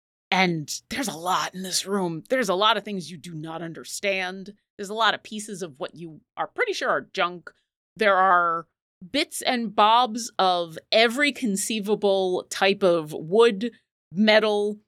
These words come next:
He's been playing around with something called plastic. There's glass. I-, just bits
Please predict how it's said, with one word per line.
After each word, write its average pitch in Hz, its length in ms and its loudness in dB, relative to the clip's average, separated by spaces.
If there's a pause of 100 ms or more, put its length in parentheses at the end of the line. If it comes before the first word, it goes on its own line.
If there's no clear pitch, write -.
(180)
He's 254 220 -6
been 220 160 -2
playing 269 220 2
around 247 160 2
with 240 80 -4
something 233 240 -4
called 214 220 -2
plastic. 202 640 -4 (200)
There's 127 160 -18
glass. 196 760 -4 (280)
I-, - 60 -20 (160)
just 220 500 -2
bits 370 320 -4